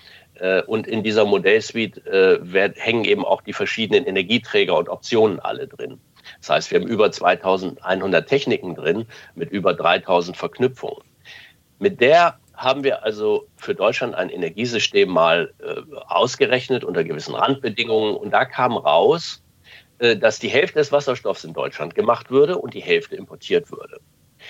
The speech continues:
Das war kein getriggertes und gesetztes, ähm, Szenario, sondern das war etwas, was aus einer Kostenbetrachtung und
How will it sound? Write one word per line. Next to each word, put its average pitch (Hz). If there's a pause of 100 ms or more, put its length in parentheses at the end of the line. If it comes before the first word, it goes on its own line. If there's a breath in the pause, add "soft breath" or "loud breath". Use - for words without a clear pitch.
(220 loud breath)
Das -
war 95
kein 113
getriggertes 139
und -
gesetztes, 98
ähm, 113
Szenario, 113
sondern 101
das 90
war -
etwas, 90 (280 loud breath)
was 87
aus 92
einer 90
Kostenbetrachtung 101 (400 loud breath)
und 110